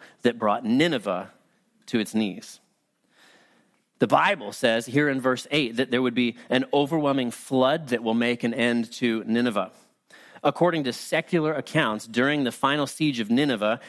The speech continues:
there was an unusually heavy amount of rain that actually caused the Tigris River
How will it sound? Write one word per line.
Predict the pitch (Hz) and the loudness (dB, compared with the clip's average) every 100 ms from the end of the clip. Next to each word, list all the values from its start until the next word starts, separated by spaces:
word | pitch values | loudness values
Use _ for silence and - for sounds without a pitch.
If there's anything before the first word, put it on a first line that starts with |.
| - | 0
there | 127 | 0
was | 131 | 2
an | 127 | 0
unusually | 123 123 135 165 151 156 147 135 | 0 0 0 -2 0 0 0 0
heavy | 156 151 147 | 0 0 2
amount | 135 131 123 | 0 0 -2
of | 104 | 0
rain | 123 139 123 110 | 0 0 0 -2
that | 120 | -2
actually | 123 - 120 | -2 -2 -6
caused | - - 131 139 139 | -6 0 2 2 -2
the | - | -8
Tigris | - 131 135 127 - | -2 -2 0 -4 -2
River | 131 135 151 | -2 0 -2